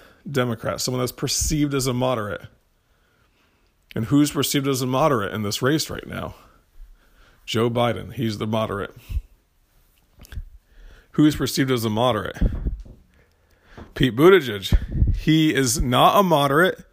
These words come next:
If you look at his true blue beliefs, if you look at his beliefs, he's very liberal, but he's trying to position himself as the moderate in the race.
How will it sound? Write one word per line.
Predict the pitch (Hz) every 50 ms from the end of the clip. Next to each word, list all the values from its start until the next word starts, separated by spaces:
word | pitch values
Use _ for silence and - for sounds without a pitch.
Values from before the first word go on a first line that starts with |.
| _ _ _ _ _ _ _ _ _ -
If | - 131 -
you | 127 120
look | 123 135 147 -
at | 180 151
his | 151 139 - - -
true | - - - - - 156 156 160 165 165
blue | 156 143 151 147 156 165 165
beliefs, | 160 170 165 180 190 175 160 - - - - - - - - - - - _ _ _ _ _ _ - - - - -
if | - -
you | 117 110
look | 120 143 - -
at | 156
his | 160 165 156
beliefs, | 143 156 156 165 160 147 - - - - - - - - -
he's | - 127 117 120
very | 135 117 127 131 139 139
liberal, | 139 147 170 165 165 147 135 131 123 117 - - - - - - - - - _ _ _ _ _ - - - -
but | - 120
he's | 117 110 - -
trying | - - 131 131 135 139 139 139
to | 123 - 143 131
position | - - 139 135 143 156 - - 143
himself | 123 120 - - 135 110 104 - -
as | - 117 120 117 110 107
the | 110 110
moderate | 113 120 120 123 117 117 110 107 104 - - - - - - - - - - - - - _ -
in | - 113 107
the | 104 101
race. | 104 113 110 98 85 - - - - -